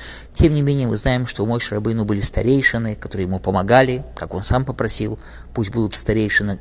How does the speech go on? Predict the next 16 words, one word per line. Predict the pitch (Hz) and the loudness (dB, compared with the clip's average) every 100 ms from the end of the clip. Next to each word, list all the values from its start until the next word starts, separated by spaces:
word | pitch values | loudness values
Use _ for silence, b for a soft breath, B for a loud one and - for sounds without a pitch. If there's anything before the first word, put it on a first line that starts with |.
| - | -4
с | - | -6
которыми | - 104 107 | -4 -6 -4
вместе | 98 110 104 104 | -2 -2 0 0
я | 98 | -2
буду | 104 110 104 B B - - | -2 -2 -6 B B -16 -8
управлять | 107 104 107 101 101 | -8 -4 -4 0 0
этим | 101 - 101 | 0 -2 -2
народом". | 98 90 95 104 - B B B - | 0 -2 -2 -6 -10 B B B -8
При | 117 120 | 0 2
Иешуа, | 104 104 - 170 | 4 2 6 6
говорит | 147 127 117 110 | 8 6 4 4
Раши | 123 143 - 107 | 6 6 2 -2
в | |
нашей | 120 113 110 | -2 -4 -4
недельной | 107 110 110 107 | -4 -2 0 0
главе: | 104 104 120 156 | 2 2 2 2